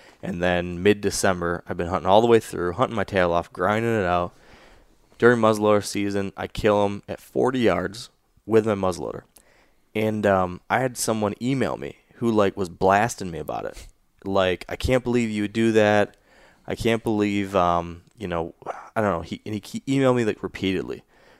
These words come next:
Like, he emailed me and I ignored it. And then, like, a week or two later, he emailed again, like, how it had been rubbing him the wrong way and he was thinking about it more. Um, and I've got nothing against the guy. Like, I appreciate the guy following Wired to Hunt. I appreciate him being a fan.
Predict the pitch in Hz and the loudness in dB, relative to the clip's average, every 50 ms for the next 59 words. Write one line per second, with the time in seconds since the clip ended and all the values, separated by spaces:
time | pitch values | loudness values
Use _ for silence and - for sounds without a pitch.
0 | _ - - 98 92 90 87 85 - - - - 104 101 - 113 127 123 120 120 | _ -8 0 2 4 4 4 2 0 -4 -10 -6 -6 -4 -2 0 0 2 4 2
1 | 120 113 113 113 113 113 90 101 98 95 92 95 92 92 95 95 95 98 95 92 | 2 2 2 0 0 0 2 2 0 0 0 -2 0 2 2 2 4 2 2 2
2 | - - 95 92 95 95 98 95 87 - - - _ _ _ - - 69 87 101 | 0 -4 -6 -4 -2 -2 -2 -2 -4 -8 -16 -20 _ _ _ -14 -10 -6 -4 -4
3 | 107 - 98 - - 107 95 98 98 98 92 95 - 92 95 95 98 95 95 87 | -4 -4 -6 -6 -4 -2 0 2 0 0 0 -4 -6 -6 -4 0 0 0 0 0
4 | 90 90 - 92 90 92 95 92 90 - - - - 95 90 90 - _ - - | -2 -4 -2 0 0 0 -2 -4 -6 -8 -6 0 0 2 0 0 -4 _ -20 -20
5 | - - - - 104 107 104 98 95 90 87 95 98 101 104 104 107 104 95 90 | -20 -10 0 2 4 4 4 2 -2 -2 4 6 6 6 6 4 2 0 0 0
6 | 87 92 95 95 95 92 87 92 92 95 98 95 92 90 87 82 82 - - 110 | 4 4 6 6 4 2 2 2 2 4 4 2 2 0 -4 -8 -8 -6 -6 -6
7 | 101 - 101 101 92 95 92 92 92 87 92 92 92 90 92 92 92 _ _ - | -4 -4 -4 -2 2 2 2 2 2 0 -4 -4 -2 -2 -4 -4 -8 _ _ -20
8 | _ - - - _ - - 90 90 - - 113 135 - 131 87 104 113 117 - | _ -20 -20 -20 _ -4 0 0 0 2 2 0 2 2 0 2 4 2 2 2
9 | 127 117 110 107 107 - - - 101 110 104 104 104 101 - 90 87 - - - | 0 -2 0 -2 -2 -2 -4 -2 2 2 4 4 4 2 0 -2 -4 -4 -2 -2
10 | 123 113 - - 104 87 - 101 101 101 98 - 101 98 101 98 98 95 98 95 | -2 0 2 0 0 0 2 0 0 0 2 2 4 4 4 4 2 2 2 2
11 | 98 90 87 80 87 92 90 92 87 - - - 92 85 - - 117 113 110 - | 2 2 -2 -4 -2 0 0 0 -2 -6 -10 -10 -10 -8 -6 -2 -2 -2 -2 -2
12 | 104 110 104 107 110 104 101 98 92 80 - - 98 92 92 92 90 92 | -6 -6 -6 -6 -6 -4 -4 -4 -6 -6 -8 -8 -6 -4 -4 -4 -6 -8